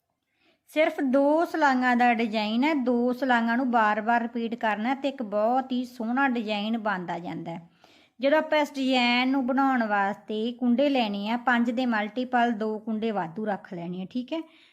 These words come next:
ਦੋ ਕੁੰਡੇ ਆਪਾਂ ਕੰਨੀਆਂ ਲਈ ਰੱਖ ਲੈਣੇ ਆ, ਜਿਵੇਂ ਪੰਜ, ਪੰਜ, ਪੰਜ, ਪੰਜ, ਲਾਸਟ ਤੇ ਦੋ ਕੁੰਡੇ ਵਾਧੂ,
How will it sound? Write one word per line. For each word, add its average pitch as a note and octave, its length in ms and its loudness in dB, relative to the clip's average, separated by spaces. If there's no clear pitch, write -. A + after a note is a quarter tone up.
ਦੋ C#4 320 4
ਕੁੰਡੇ B3+ 360 0
ਆਪਾਂ A#3+ 260 0
ਕੰਨੀਆਂ G#3+ 400 -2
ਲਈ F3+ 140 -4
ਰੱਖ F3 300 -10
ਲੈਣੇ F3+ 260 -10
ਆ, - 80 -14
ਜਿਵੇਂ A#3 280 -4
ਪੰਜ, A#3+ 500 0
ਪੰਜ, A#3 360 0
ਪੰਜ, A#3 340 0
ਪੰਜ, A#3 300 -2
ਲਾਸਟ A3 580 0
ਤੇ B3 120 -8
ਦੋ G#3 220 -6
ਕੁੰਡੇ G3+ 300 -6
ਵਾਧੂ, G#3 400 -4